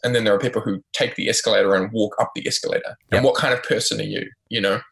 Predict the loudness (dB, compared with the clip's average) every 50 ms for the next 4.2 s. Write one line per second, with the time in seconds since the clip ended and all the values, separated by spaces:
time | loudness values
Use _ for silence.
0 | -20 -20 -20 -14 _ -8 -8 -6 -4 0 0 2 4 4 4 4 6 4 4 4
1 | 2 2 2 2 0 0 0 2 4 4 6 6 4 2 0 -2 -4 -4 -2 -2
2 | -2 -2 -2 -4 -6 -8 -10 -10 -8 -4 -2 0 0 0 0 0 0 0 0 0
3 | 0 -2 0 0 0 -2 -2 -8 -16 -20 -20 _ _ _ _ _ 2 2 4 4
4 | 4 4 2 0